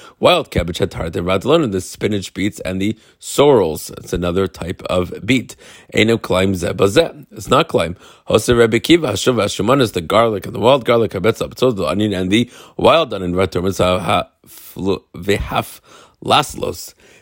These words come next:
the Egyptian lupin and the wild lupin. Ein Kalayim zeh bazeh. So all these things are not considered Kalayim. And very simple Mishnah, very little for me to add. Uh,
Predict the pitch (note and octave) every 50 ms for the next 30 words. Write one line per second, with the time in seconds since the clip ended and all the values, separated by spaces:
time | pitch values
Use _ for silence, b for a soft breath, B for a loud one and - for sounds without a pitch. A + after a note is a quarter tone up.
0 | b b - - A2 G#2 - G#2+ G2+ F#2 A#2+ A#2+ - - B2+ A#2+ - - - F2+
1 | F#2+ F#2 E2 - - G2+ G#2+ A2+ - - - - F#2 F2 A2 G#2+ E2+ F#2 G2+ G#2
2 | A#2 C3+ F3 D#3+ A2 F#2+ F2 E2 - _ - F#2 F2+ F2 E2+ D#2+ - - - -
3 | - - b b b b b b b - A#2 A#2+ C3 B2 - A#2+ A2 G#2+ G2+ F2+
4 | G2 F2+ E2+ F2+ F2 - - - - - G#2+ A2 A#2 A2+ - - G2 F#2 F2+ A2
5 | C3+ F3 - - A#2 - - A#2 A2+ - - A#2 G#2+ G#2 G#2 G#2 F#2+ B B B
6 | B B - - - G#2 D3 D#3 C#3+ - - B2 A2 A2 G#2+ A2 G#2 G2 - G#2
7 | G2+ G2 G2 F#2+ B B B B B B B - - F#2 F2+ F#2+ A#2 B2+ B2+ B2
8 | A#2 A2+ A#2 A2 A#2 A2 - - G2 G2 G#2 G#2 G#2 - - - - G2 G2 F#2+
9 | F#2 F#2 b b b b b b - - F#2+ F#2+ F#2+ F2